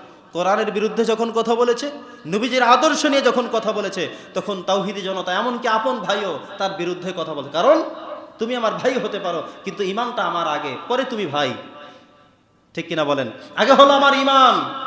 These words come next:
আরে, ইমান ঠিক করতে হবে আগে, তারপরে আমার দল, তারপরে আমার দেশ, তারপরে আরেক রাষ্ট্র। কিন্তু আপনি আমি ইমানটাকে এত সহজ মনে কেন করি?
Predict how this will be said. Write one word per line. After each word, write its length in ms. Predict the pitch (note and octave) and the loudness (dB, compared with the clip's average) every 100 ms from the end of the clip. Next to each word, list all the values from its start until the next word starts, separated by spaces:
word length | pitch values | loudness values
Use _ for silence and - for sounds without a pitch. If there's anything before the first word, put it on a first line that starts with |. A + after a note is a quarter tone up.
| - - - | -10 -12 -4
আরে, 160 | A#3 A#3+ | 0 0
ইমান 260 | B3 C#4+ D4 D4 | 4 4 4 2
ঠিক 180 | D4 | 2
করতে 220 | C#4+ C#4 B3 | 2 2 0
হবে 200 | - A3+ | 0 0
আগে, 320 | G3+ G3+ E3 - - | 0 -2 -4 -8 -2
তারপরে 300 | G3+ - A#3 | -2 2 2
আমার 280 | A3 A3+ A3+ | 4 4 2
দল, 240 | A3+ A3+ - | 2 2 2
তারপরে 320 | - A#3 B3 | 2 2 4
আমার 300 | A#3+ A#3+ A#3+ | 6 6 4
দেশ, 220 | B3+ B3+ | 2 2
তারপরে 420 | B3+ C4+ D4+ D4+ C#4+ | 4 4 4 4 8
আরেক 380 | C4 C#4 C#4+ B3 | 8 8 6 0
রাষ্ট্র। 480 | A3+ - G3+ D3+ B2 - - - - - _ - | 0 -2 -4 -4 -6 -12 -20 -20 -20 -20 _ -12
কিন্তু 280 | F3 F3+ | -8 -2
আপনি 320 | F#3+ E3+ G3+ G3 | -2 -2 -2 -4
আমি 280 | F#3+ E3+ D3 | -2 -4 -4
ইমানটাকে 520 | F3+ G#3+ A3+ G#3+ G3+ | -4 -2 -2 -4 -4
এত 120 | F3 | -6
সহজ 380 | F3 D#3 E3 F3 | -8 -8 -8 -8
মনে 220 | E3 D3+ | -8 -10
কেন 240 | C#3+ C#3 C3 | -8 -8 -8
করি? 240 | B2+ A2+ | -10 -14